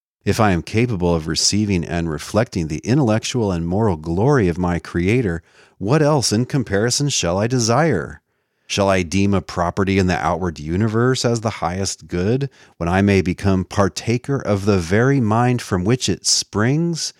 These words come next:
of the prompting love, the disposing wisdom, the quickening power through which its order,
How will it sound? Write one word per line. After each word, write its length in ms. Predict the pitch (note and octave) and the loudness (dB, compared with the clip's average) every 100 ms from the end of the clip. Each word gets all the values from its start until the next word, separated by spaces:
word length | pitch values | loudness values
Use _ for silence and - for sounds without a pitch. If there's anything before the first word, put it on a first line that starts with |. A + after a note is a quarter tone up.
| _ - - | _ -20 -4
of 180 | A#2+ A#2+ | -2 2
the 120 | A#2 | 0
prompting 680 | G2 - - A2+ C#3 - A2 | -2 -4 0 0 0 -2 -2
love, 640 | E2+ E2 F#2 B2 C3+ B2+ - _ _ - | -2 0 2 2 2 -2 -8 _ _ -6
the 100 | F2+ | -2
disposing 800 | F#2 - - A#2 A2 F#2 E2 | 0 0 2 2 2 0 -2
wisdom, 640 | D#2+ A#2 C3 B2 C3 B2+ C3 - _ | 0 0 0 -2 0 0 -4 -8 _
the 100 | - | -8
quickening 520 | - C#3 - A2 E2+ | -2 0 2 2 2
power 580 | D2+ - A#2 B2 B2+ B2 | -2 -4 0 2 2 0
through 380 | - - B2+ A2 | -4 0 2 2
which 500 | E2+ G#2 D#3 - - | 2 0 0 -2 -2
its 200 | F#2+ - - _ | -4 -4 -6 _
order, 500 | F#2+ F2+ F#2 A#2+ C#3+ | -2 0 2 0 0